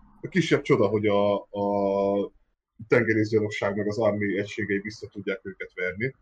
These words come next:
meg a dél-vietnámi segítőik, mert az, az tényleg úgy nézett ki ott, mintha ott lenne a fő offenzíva. Csak éppen Észak-Vietnámnak még arra is volt katonai ereje, hogy, e, egész délt megtámadja. Így ezzel mell-, mellékesbe.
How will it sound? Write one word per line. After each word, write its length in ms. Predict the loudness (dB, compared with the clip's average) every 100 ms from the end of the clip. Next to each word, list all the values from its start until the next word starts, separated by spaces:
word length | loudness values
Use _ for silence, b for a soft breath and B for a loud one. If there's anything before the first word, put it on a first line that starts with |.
| _ _ _ _ _ _ _ -10
meg 160 | -6
a 40 | -2
dél-vietnámi 600 | -2 0 -2 -2 -6 -6
segítőik, 720 | -8 -8 -8 -6 -4 -2 -4
mert 160 | -6 -2
az, 180 | -4 -2
az 160 | -2
tényleg 300 | 2 4 4
úgy 120 | 2 0
nézett 340 | 0 -2 -2
ki 80 | -6
ott, 120 | -4
mintha 220 | -8 -6
ott 220 | -6 -6 -6
lenne 200 | -6 -6
a 80 | -4
fő 140 | -6
offenzíva. 680 | -6 -10 -10 -8 -2 -2 -4 _ _ _ _
Csak 200 | 0 2
éppen 300 | 2 4 2
Észak-Vietnámnak 800 | 0 -2 -4 -2 -2 -2 -2 -2
még 160 | -2 2
arra 220 | 2 2
is 140 | -4 -6
volt 200 | -8 -6
katonai 420 | -6 -6 -6 -2
ereje, 320 | -2 0 -2
hogy, 240 | -2 -4 -4 _ -20 _ _ -8
e, 100 | -4 -2 -2 -4 -8
egész 320 | -8 -8 -10
délt 200 | -8 -10 -10
megtámadja. 680 | -18 -14 -10 -10 -10 -10 -12 _ _ _ _ _
Így 160 | -2 0
ezzel 260 | 0 -2
mell-, 260 | -2 -4 0
mellékesbe. 840 | 2 4 2 -2 -8 -8 -10 -10